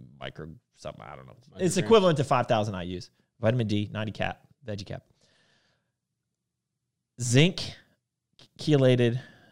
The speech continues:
Speaker 1: Uh, it's a trademarked form of zinc, fifty milligrams, ninety cap.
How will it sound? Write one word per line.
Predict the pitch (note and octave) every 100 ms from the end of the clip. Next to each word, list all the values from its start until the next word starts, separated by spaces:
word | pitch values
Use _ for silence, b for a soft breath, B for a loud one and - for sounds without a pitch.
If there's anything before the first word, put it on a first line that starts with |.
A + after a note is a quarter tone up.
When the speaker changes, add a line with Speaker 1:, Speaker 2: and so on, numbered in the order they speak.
| _
Speaker 1:
Uh, | - G#2 G2+ G2+ G2+ F#2+
it's | G#2 -
a | G2 F2+
trademarked | F2+ A2+ A2 G#2 F#2 - - - _ -
form | G#2+ G#2 G2
of | G2
zinc, | G#2+ A2+ -
fifty | G#2+ -
milligrams, | G#2 G#2 A2 A2 G#2+
ninety | - F#2+
cap. | - C#3 -